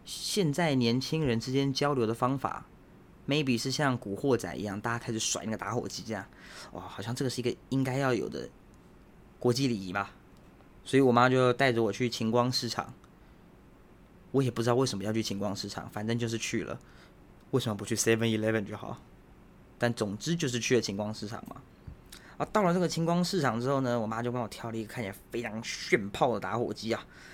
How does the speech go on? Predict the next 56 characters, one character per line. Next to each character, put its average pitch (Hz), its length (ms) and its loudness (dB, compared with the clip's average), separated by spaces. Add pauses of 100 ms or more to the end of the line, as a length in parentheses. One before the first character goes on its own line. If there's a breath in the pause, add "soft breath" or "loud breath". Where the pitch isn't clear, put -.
(420 loud breath)
以 120 180 0
当 160 280 4
年 123 180 4
那 135 80 2
个 127 100 2
二 151 180 4
十 127 140 -2
几 117 160 -4
年 110 180 0
前 120 180 0
的 120 80 2
物 123 180 2
价， 107 280 -2
打 120 180 2
火 135 140 4
机 135 180 -4
一 151 60 0
个 131 100 2
卖 135 200 4
十 - 260 -2
五 135 120 0
块， - 320 -2 (720)
算 143 220 2
是 135 60 2
蛮 123 160 4
炫 127 280 0
炮 139 240 2
的 127 80 4
哦。 139 160 2 (600 loud breath)
上 139 160 -2
面 139 100 0
还 120 140 -2
刺 143 480 -4
点 110 260 -2
什 - 180 -12
么 110 60 -2
花 135 320 -2
样 139 220 0
的， 110 80 -2
我 107 80 -6
现 151 180 -2
在 143 60 0
都 139 100 0
依 147 240 -4
稀 143 220 -2
记 143 160 -4
得， 113 120 0
是 151 140 -2
很 123 220 -4
鲜 175 420 2
艳 175 120 4
的 113 80 0
打 104 200 0
火 107 120 -2
机 95 240 -8
啊。 65 140 -6